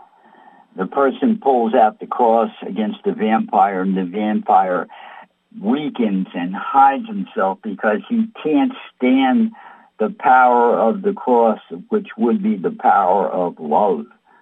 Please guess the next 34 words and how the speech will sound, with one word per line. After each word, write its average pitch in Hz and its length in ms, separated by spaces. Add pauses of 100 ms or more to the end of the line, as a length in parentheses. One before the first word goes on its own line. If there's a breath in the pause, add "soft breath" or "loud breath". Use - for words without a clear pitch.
(680 soft breath)
you 90 200
know? 127 360 (840)
And 101 240
that's - 280
how 127 240
it 113 100
really 131 520
is. 131 260 (1700)
Dark 131 300 (100)
forces 131 440 (120)
cannot 113 440 (200)
stand 120 440
that 110 220 (460 loud breath)
high 123 400
vibration 110 880
of - 260
love, 85 500 (420 loud breath)
and 113 180
they 113 120
cringe 131 560
at 90 260
it, - 120 (120)
and 92 140
they 90 140
weaken, 120 460
and 101 300
they 101 60
fall 117 260
to 117 160
the 98 140
ground 107 600
in 87 160
the 82 80
presence 95 520